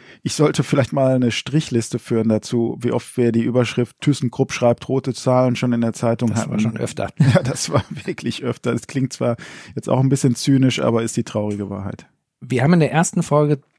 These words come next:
Speaker 2: intensiv darüber gesprochen, wie ThyssenKrupp-Chef, äh, Miguel López gerade mit ziemlich harter Hand versucht, den Konzern umzubauen.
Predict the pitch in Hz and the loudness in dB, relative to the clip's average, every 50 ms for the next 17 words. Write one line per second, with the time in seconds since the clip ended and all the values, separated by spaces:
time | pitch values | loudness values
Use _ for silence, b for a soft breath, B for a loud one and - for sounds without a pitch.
0 | _ _ - 170 190 190 175 165 143 170 170 - - 160 147 156 147 156 139 143 | _ _ 0 2 4 4 4 4 4 2 0 2 0 0 0 0 0 0 0 -2
1 | 135 - - - 143 151 147 135 160 147 151 135 139 139 139 135 - - 156 151 | -4 -8 -6 -2 0 0 2 2 2 2 2 0 -2 -6 -8 -8 -4 -2 -2 0
2 | - 170 156 143 - - 131 131 - - - - - 135 131 123 - - - - | 2 0 0 0 0 -2 -2 -2 -2 -4 -2 0 2 4 4 2 2 -2 -8 -6
3 | 127 127 123 120 - - 139 131 135 127 123 123 123 - - _ - 113 120 147 | -2 -2 -2 -2 -2 -4 -2 0 2 2 0 0 -4 -8 -14 _ -6 -2 0 0
4 | 156 - 143 135 131 - - - - 120 135 135 143 131 123 - _ _ _ - | 0 2 2 0 0 0 -4 -4 0 0 2 2 2 0 0 -4 _ _ _ -8
5 | - - 202 208 185 147 - - 131 127 120 120 117 104 127 151 165 - - 135 | -2 2 4 4 4 2 2 2 2 2 4 2 2 4 4 2 2 2 2 0
6 | 120 123 147 156 - - 143 131 123 - 127 123 - - 127 127 131 127 - 175 | 2 0 -2 -2 -2 -2 -2 -2 0 -2 -2 -2 -2 0 0 0 0 0 2 2
7 | 190 - - - 123 110 120 120 117 135 160 180 170 | 2 2 2 0 0 2 2 2 4 4 2 2 0